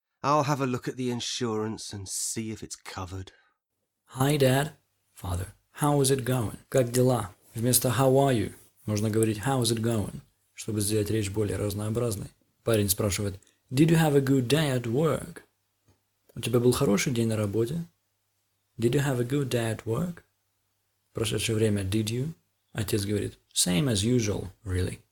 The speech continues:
Speaker 2: Так же, как и обычно. Так же, как и всегда, на самом деле. Same as usual. We live in the same street.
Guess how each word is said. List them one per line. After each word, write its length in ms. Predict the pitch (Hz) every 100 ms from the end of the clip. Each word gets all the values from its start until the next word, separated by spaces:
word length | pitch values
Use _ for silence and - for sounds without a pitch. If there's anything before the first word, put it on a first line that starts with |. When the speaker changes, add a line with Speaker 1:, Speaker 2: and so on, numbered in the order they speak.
| -
Speaker 2:
Так 200 | 160 147
же, 120 | 139
как 240 | 123 117
и 40 | 113
обычно. 580 | 101 104 - - - - _ _ _ -
Так 160 | 127
же, 120 | 110 107
как 220 | 107 104
и 80 | 101
всегда, 520 | 101 101 101 - - _ _ _ -
на 120 | 101
самом 280 | - 98 92
деле. 220 | 127 143 _ _ _ _ _ -
Same 460 | - 139 143 143 143 -
as 340 | 107 107 98 -
usual. 400 | 110 101 98 - - _ _ _
We 160 | 123 139
live 240 | 165 170
in 120 | 147
the 80 | 123
same 320 | 117 131 120
street. 420 | 117 - 117 -